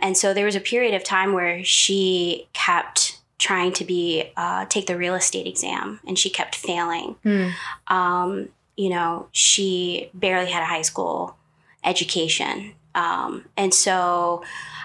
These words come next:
Speaker 1: I remember her just studying and studying and taking the test and then
Speaker 2: Mm-hmm.
Speaker 1: telling us she failed, and then studying and studying and taking again. And she just kept trying and trying and trying. And, you know, that really,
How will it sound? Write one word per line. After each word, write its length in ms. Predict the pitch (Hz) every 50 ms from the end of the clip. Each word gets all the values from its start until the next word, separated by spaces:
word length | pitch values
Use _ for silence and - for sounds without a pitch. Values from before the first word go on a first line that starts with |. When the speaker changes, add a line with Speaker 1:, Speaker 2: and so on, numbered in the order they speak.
| - -
Speaker 1:
I 80 | - 185
remember 420 | 185 185 185 185 185 196 220 233 214
her 140 | 208 196
just 280 | 185 180 175 - - -
studying 500 | - - 180 170 170 180 202 226 240 226
and 100 | 208 196
studying 460 | - - 170 165 165 175 190 208 202
and 100 | 180 175
taking 300 | 175 - 175 175 196 196
the 100 | 185 175
test 460 | 175 - - 139 185 240 - - -
and 320 | - - 196 165 165 175 180
then 120 | 180 180
Speaker 2:
Mm-hmm. 60 | 175
Speaker 1:
telling 640 | 175 - - 156 165 165 170 170 170 170 170 170 - - _ _
us 600 | - 170 170 160 - - - - - - - - -
she 440 | - - - 151 151 151 147 143 143
failed, 520 | - - 170 156 156 151 185 247 285 -
and 140 | 226 185 180
then 240 | 165 160 160 151 147
studying 500 | - - - 156 151 160 175 185 185 170
and 100 | 160 160
studying 320 | - 160 160 175 180 175
and 80 | 160 156
taking 320 | - 170 165 170 170 165 160
again. 140 | 170 202 220
And 120 | 190 180
she 120 | - - 175
just 200 | 180 180 - - - - - - - - -
kept 160 | - 151 -
trying 440 | - - - 190 185 196 208 208 196
and 60 | 170 165
trying 340 | 170 175 170 180 180 180 170
and 100 | 160 160
trying. 500 | - 147 127 147 165 220 247 247 247 -
And, 400 | - 180 180 180 175 175 - - - - - - - - -
you 80 | - 226
know, 120 | 226 214
that 100 | 208 208
really, 420 | 208 220 220 220 214 208 202 196